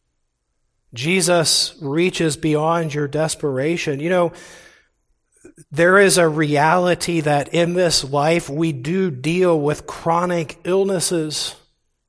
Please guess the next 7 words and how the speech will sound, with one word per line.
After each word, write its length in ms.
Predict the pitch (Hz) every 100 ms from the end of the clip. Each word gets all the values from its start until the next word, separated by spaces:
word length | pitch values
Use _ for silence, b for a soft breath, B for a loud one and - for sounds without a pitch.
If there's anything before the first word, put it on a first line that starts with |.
| _ _ _ _ _ _ _ _ b _
Sometimes 880 | - 170 202 190 147 196 196 196 190
they're 160 | 196
resolved 760 | 175 175 156 180 185 202 214 180
and 160 | 170 165
sometimes 840 | - 190 196 190 196 190 185 165
they're 160 | 165 175
not. 500 | 160 139 127 123 -